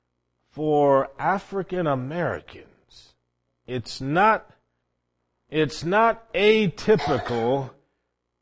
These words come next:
to see when they, in that funeral, when they're getting ready to close that casket, to find some son or daughter, even adults,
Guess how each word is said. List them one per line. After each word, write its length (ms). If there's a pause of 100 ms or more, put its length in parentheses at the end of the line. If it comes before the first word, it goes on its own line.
(600)
to 140
see 420
when 240
they, 120
in 80
that 200
funeral, 500
when 120
they're 160
getting 240
ready 260
to 80
close 480
that 260
casket, 600 (2000)
to 80
find 500
some 520 (140)
son 540
or 240
daughter, 460
even 400
adults, 720